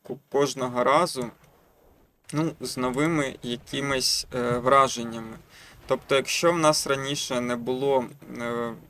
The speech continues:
великого вибору, ну, скажімо так, з усіх білдів вибрати те, що нам буде підходити по, е, нашому ігровому процесу, то зараз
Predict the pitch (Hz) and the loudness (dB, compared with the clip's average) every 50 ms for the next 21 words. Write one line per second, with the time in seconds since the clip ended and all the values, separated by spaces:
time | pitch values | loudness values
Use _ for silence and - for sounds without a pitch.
0 | _ - 120 117 123 127 131 139 151 147 - - 139 120 120 123 120 117 131 143 | _ -12 -6 0 2 2 4 4 2 0 2 0 0 2 2 0 0 0 0 0
1 | 127 113 120 120 117 117 113 110 - - - 143 151 139 123 - - - 135 120 | 0 0 -2 -2 -2 -2 -6 -6 -8 -8 -6 -4 -6 -4 -6 -8 -8 -8 -8 -8
2 | 123 139 139 131 123 117 - - 123 120 117 - - 120 113 117 123 - - - | -8 -8 -8 -8 -8 -8 -6 -4 -2 -2 -2 -4 -8 -10 -8 -8 -6 -4 -4 -4
3 | 143 135 127 120 127 123 120 117 123 139 131 120 113 127 135 117 120 120 120 - | -4 -6 -6 -6 -4 -4 -4 -4 -4 -4 -4 0 0 0 0 0 0 -2 -2 -2
4 | - 131 - - 131 131 127 - - - 120 120 120 120 117 117 131 127 120 135 | -6 -8 -2 0 0 0 0 -2 -6 -6 -6 -6 -6 -6 -6 -6 -8 -6 -6 -8
5 | - - 123 - - - 139 135 127 120 120 - _ - 120 - _ - 123 127 | -8 -8 -12 -14 -8 -4 -2 -2 0 -2 -4 -6 _ -12 -12 -12 _ -2 0 0
6 | 123 117 110 - - - - - - - - - - - - - _ _ _ _ | 0 0 -2 -6 -16 -20 -20 -20 -20 -20 -20 -20 -20 -20 -20 -20 _ _ _ _
7 | _ _ _ _ _ _ _ _ - 117 120 120 117 117 117 113 113 113 - 120 | _ _ _ _ _ _ _ _ -12 -10 -8 -6 -6 -6 -6 -8 -8 -10 -8 -2
8 | 135 139 139 147 - - - 127 117 117 117 117 113 110 - - - 127 123 127 | 0 2 2 2 0 -4 -4 -4 -6 -6 -8 -10 -10 -12 -12 -10 -8 -8 -2 0
9 | 131 127 131 135 131 120 117 113 - - 127 120 - - - 175 214 226 - - | 0 0 2 0 -2 -2 -4 -6 -6 -4 -4 -4 -4 0 2 2 2 2 0 -2
10 | - 127 - - 123 120 117 139 151 185 - - - - - - - | -4 -4 -2 -2 -4 0 4 6 6 6 6 6 2 2 0 -2 -4